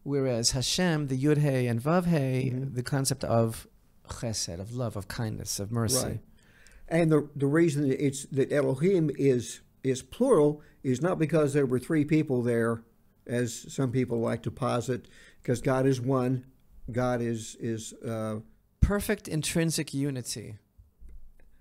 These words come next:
Speaker 2: Unity, and something which, which, by the way, science is, is finally beginning to apprehend. This is the uniform, this is the uniform, uh, uh, uh, theory that they're looking for.
Speaker 1: The unified
Speaker 2: That,
Speaker 1: theory. The
Speaker 2: that
Speaker 1: the-, the theory of
Speaker 2: the
Speaker 1: everything.
Speaker 2: unified f-,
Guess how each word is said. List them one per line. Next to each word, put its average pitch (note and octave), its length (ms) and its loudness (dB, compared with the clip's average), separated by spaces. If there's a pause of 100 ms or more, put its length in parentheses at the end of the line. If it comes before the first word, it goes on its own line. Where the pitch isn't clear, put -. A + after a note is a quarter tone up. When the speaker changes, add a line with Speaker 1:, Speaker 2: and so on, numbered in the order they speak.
(160)
Speaker 2:
Unity, D#3+ 640 2 (300)
and C3+ 400 0
something D3 420 2
which, C3+ 260 2
which, B2+ 180 -4
by C#3+ 120 2
the C3+ 80 4
way, C#3 160 4
science D3+ 640 0
is, A#2+ 220 -4
is B2 240 -2
finally D3+ 760 0
beginning B2 440 0
to A#2+ 160 -4
apprehend. B2+ 760 -4 (340)
This D3+ 220 2
is C3+ 140 0
the C3+ 120 4
uniform, C#3 760 2
this D#3 220 -2
is E3 80 -2
the C3+ 100 -2
uniform, C#3 760 2 (440)
uh, B2 460 0 (260)
uh, A#2 480 -6 (460)
uh, G#2+ 300 -10
theory E3+ 380 2
that A#2+ 160 -2
they're B2 160 0
looking B2+ 420 2
for. G#2+ 400 -2
Speaker 1:
The D#3 60 -4
unified D#3 560 -2
Speaker 2:
That, - 0 -
Speaker 1:
theory. G#2 400 0
The A#2+ 60 -8
Speaker 2:
that A#2 240 -2
Speaker 1:
the-, F#3 220 -4
the D#3+ 80 0
theory G#3+ 380 4
of F3+ 80 4
Speaker 2:
the F3 80 0
Speaker 1:
everything. D3+ 300 6
Speaker 2:
unified D3 380 4
f-, - 280 -18